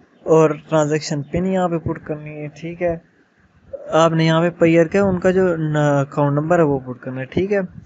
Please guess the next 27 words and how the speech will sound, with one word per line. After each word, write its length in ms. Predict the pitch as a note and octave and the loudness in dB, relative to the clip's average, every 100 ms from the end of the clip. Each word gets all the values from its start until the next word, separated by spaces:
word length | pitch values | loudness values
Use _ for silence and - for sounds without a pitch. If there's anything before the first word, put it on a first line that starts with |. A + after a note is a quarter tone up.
| - - _ - _ - | -20 -20 _ -20 _ -2
ये 120 | G3 | 0
सब 200 | G3+ G3+ | 2 0
कुछ 140 | F#3+ E3+ | 0 -2
करने 220 | E3+ E3 | -2 2
के 60 | |
बाद 240 | E3+ E3 D#3+ | 4 6 6
आपने 460 | D#3 D3+ C#3+ C#3 | 2 2 -2 -2
transition 500 | C3+ C#3 C#3 C#3 D3+ | -2 -4 -4 -6 -6
pin 360 | C#3+ E3+ F3+ F3+ | -6 -6 -4 -2
और 100 | D3+ | 0
अमाउंट 420 | C#3 C#3+ D#3+ E3+ | 0 -2 -4 -4
करने 180 | E3+ D#3+ | -6 -2
का 120 | D#3 | -4
preview 560 | C#3+ D#3 E3+ F#3 G#3 G3 | -2 -2 -2 0 2 4
आएगा, 260 | F3+ F3 | 6 4
फिर 180 | E3+ E3+ | 2 0
उसके 220 | E3+ - | -2 -2
बाद 220 | D3+ D#3 D3 | 2 2 4
वो 80 | |
आपसे 400 | D3 D3 C#3+ D3 | 4 2 0 -8
confirmation 680 | C#3+ D3+ C#3+ C#3+ C#3+ E3 F#3+ | -4 -6 -4 -4 -4 -6 -8
करेगा 380 | F#3 F#3 F3+ E3+ | -4 -2 0 2
और 140 | E3 D3 | 2 2
जैसे 320 | D#3+ D#3+ E3 | 0 0 0
आप 220 | C#3+ C#3+ | 0 0
करेंगे 280 | D#3 D#3+ E3 | -6 -4 -6
confirm 540 | D3 C#3 - D#3+ G3 | -8 -8 -4 -2 -2